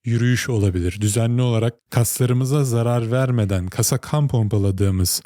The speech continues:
her eylem kas toparlanmasına yardımcı olacaktır. Bütün amino asit, vitamin, mineral, kası besleyen, onaran şeylerin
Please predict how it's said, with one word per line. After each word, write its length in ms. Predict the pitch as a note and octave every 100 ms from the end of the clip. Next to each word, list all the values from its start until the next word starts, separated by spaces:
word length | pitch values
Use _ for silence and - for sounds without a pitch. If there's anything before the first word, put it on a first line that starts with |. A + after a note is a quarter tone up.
| - - -
her 340 | - D3 D#3 D3
eylem 500 | - A2 G2 G#2 D#3 F3+ _ _
kas 240 | D3+ D3+
toparlanmasına 720 | - A#2+ A#2 A2 A2 G#2+ D3
yardımcı 400 | B2+ A2+ A2 G#2
olacaktır. 460 | G2 F2+ F2 - - - A#2+
Bütün 340 | B2+ D#3+ D3 -
amino 380 | C3 C#3 C3+
asit, 500 | A2+ - G2 - - -
vitamin, 500 | B2 - C3 C3 A#2+
mineral, 540 | G#2+ A2 A2+ A#2 B2 G2
kası 440 | - A#2+ - B2
besleyen, 500 | A2+ A2 - B2+ A2+
onaran 460 | A2+ A#2 A#2+ C3+ C#3
şeylerin 500 | - C3+ B2 C3